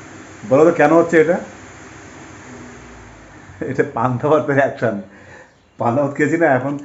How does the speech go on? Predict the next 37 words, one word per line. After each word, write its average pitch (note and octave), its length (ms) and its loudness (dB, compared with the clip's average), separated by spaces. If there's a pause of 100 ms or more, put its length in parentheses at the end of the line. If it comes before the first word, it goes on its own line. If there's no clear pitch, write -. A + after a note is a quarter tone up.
(300)
আর A2+ 220 -8
বাইরে A2+ 260 -4
এত B2 520 -4
ঝিমানো C#3+ 400 -6
রৌদ্র C3+ 340 -6
বেরিয়েছে, C#3 400 -2
বাপ A#2+ 380 -8
রে B2+ 100 -10
বাপ, A#2+ 240 -10
তাকানো D3 340 -4
যাচ্ছে - 240 -6
না G2 160 -12 (260)
বাইরের G#2+ 280 -12
দিকে। F#2 220 -14 (720)
পান্তা B2 220 0
ভাত C#3+ 120 -4
খেয়েছি D3 220 0
না, F3 180 -4 (360)
পান্তা A2+ 200 -6
ভাত C3 140 -6
খেয়ে D3 140 -6
নেশা C3 240 -2
হয়েছে A#2+ 220 -2
এখন, G2 280 -8 (600)
<laughs> F#3+ 120 -4
মানে, D#3 200 2 (120)
ঘুমের F#3+ 220 2
নেশা। C3+ 380 -4 (1120)
এখন B2+ 240 -6
একটু D3 140 -6
শুয়ে D3+ 320 -2
যদি C3 480 -8
ঘুমাতে C3 300 -2
পারি, D3 180 -2
ঘুমিয়ে B2+ 280 -2
যাবো। G#2+ 260 -6 (320)
তারপর C#3+ 380 2